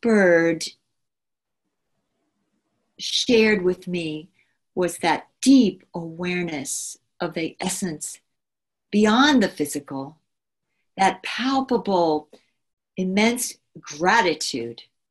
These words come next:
number one, from him for rescuing him from drowning in the lake, but also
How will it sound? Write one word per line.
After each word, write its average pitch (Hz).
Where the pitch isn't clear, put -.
number 226
one, 180
from 170
him 185
for 175
rescuing 165
him 170
from 156
drowning 160
in 147
the 147
lake, 160
but 214
also 233